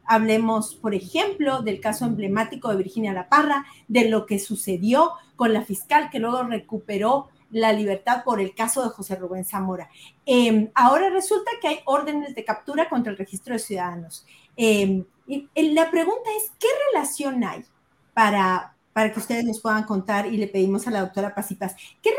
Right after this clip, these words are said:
relación hay entre esta persecución penal sostenida en contra de actores anticorrupción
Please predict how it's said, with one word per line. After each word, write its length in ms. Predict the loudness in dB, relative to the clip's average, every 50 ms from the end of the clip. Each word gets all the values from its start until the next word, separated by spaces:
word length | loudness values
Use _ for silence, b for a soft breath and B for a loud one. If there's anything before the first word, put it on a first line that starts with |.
| 2 0 0
relación 440 | 0 0 -2 -2 -4 -2 0 -2
hay 240 | 0 0 -2 -4 -4 _
entre 380 | -2 0 0 -2 -4 -8 -8 _
esta 280 | -4 -4 -4 -4 -8 -8 -4 -4
persecución 640 | -4 -2 -2 -4 -4 -4 -6 -4 -4 -4 -4 -4
penal 300 | -4 -4 -2 -2 -2 -4
sostenida 840 | -4 -6 -8 -8 -8 -8 -6 0 2 2 4 4 2 0 0 -4 -8 -14 _ _ _ _ _
en 160 | 0 2 2
contra 300 | 2 0 0 2 2 2
de 60 | 2 0
actores 580 | -2 -2 -6 _ 2 4 4 4 2 0 0
anticorrupción 1040 | -2 -4 -4 -4 -6 -4 -4 -4 -4 -6 -6 -8 -2 0 0 0 0 -2 -4 B